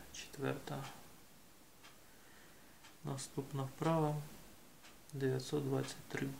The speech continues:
Запишіть у вигляді мішаного числа. Значить, мішане число у нас перше.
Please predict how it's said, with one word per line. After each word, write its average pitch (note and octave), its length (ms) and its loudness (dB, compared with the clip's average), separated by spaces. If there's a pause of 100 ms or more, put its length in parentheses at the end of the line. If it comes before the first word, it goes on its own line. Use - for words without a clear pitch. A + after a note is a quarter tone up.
(2000)
Запишіть C3+ 640 6
у C#3 80 12
вигляді C#3 440 12
мішаного C3 720 8
числа. C3+ 580 6 (880)
Значить, C3 360 0
мішане C#3 480 6
число - 520 0
у - 260 0
нас - 380 2 (960)
перше. - 540 -2